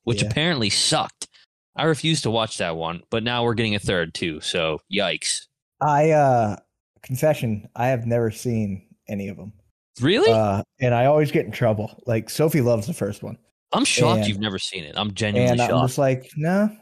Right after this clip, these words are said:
Speaker 2: I don't, I don't wanna see it." <laughs> And then,
Speaker 1: Solid.
Speaker 2: uh, the second one came out. I, I got it for her and I think my mom to watch, and
Speaker 1: Mm-hmm.
Speaker 2: yeah, they, they were underwhelmed with it.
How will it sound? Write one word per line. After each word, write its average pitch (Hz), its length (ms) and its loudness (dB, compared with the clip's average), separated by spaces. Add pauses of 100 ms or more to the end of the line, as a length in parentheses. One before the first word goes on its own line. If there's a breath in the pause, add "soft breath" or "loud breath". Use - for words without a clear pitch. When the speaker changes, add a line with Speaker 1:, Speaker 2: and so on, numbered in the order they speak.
(140)
Speaker 2:
I 147 80 -6
don't, 180 300 -2
I - 80 -10
don't 175 140 -4
wanna 185 160 -2
see 175 200 -2
it." - 300 -4
<laughs> - 80 -4
And 196 380 4
then, 160 380 4
Speaker 1:
Solid. 85 420 0
Speaker 2:
uh, 120 380 4 (260)
the 123 120 -10
second 220 300 0
one 170 100 2
came 156 240 2
out. 147 200 4
I, 131 340 2
I 127 120 2
got 127 260 2
it 123 180 0
for 120 340 0 (500)
her 123 280 2
and 113 100 2
I 107 60 0
think 156 200 -4 (140)
my 117 120 -2
mom 110 480 -4 (300)
to 117 80 -2
watch, 110 400 -2
and 104 200 -2 (240)
Speaker 1:
Mm-hmm. 107 240 2
Speaker 2:
yeah, 101 120 2
they, 110 160 0
they 113 200 0
were 104 300 0 (360)
underwhelmed 98 560 -2 (160)
with - 140 -18
it. - 120 -10